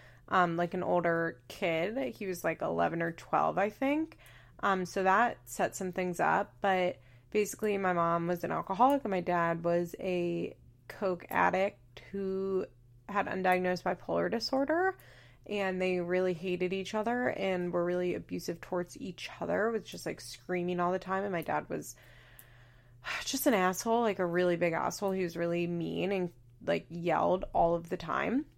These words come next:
So I was, like, always being yelled at, and I had learning disabilities that made life, well, I don't know. Like, I guess I had learning disabilities, but now it's like,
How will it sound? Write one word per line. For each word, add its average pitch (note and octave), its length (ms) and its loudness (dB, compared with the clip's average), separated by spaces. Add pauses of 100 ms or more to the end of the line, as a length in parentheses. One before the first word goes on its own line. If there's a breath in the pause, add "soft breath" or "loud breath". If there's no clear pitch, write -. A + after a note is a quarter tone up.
(960)
So F#3 180 -4
I F#3 40 0
was, F3+ 160 -2
like, F3 260 0
always F3+ 320 4
being F#3+ 240 -4
yelled E3+ 220 2
at, A#3+ 280 4
and G3 100 -2
I F#3 120 -2
had F#3 280 -2
learning F3+ 340 -2
disabilities A3 720 0
that F#3+ 200 -2
made F#3 240 -2
life, F#3 400 -4
well, G#3+ 420 4 (380 loud breath)
I A3 40 0
don't G#3+ 120 4
know. F3 300 2 (320)
Like, G#3 260 2
I G#3 100 0
guess G3+ 280 2
I B3 80 4
had A#3+ 100 2
learning A#3+ 300 0
disabilities, A3 720 0
but F3 140 -2
now F#3 300 2
it's F#3+ 200 -6
like, F3+ 340 0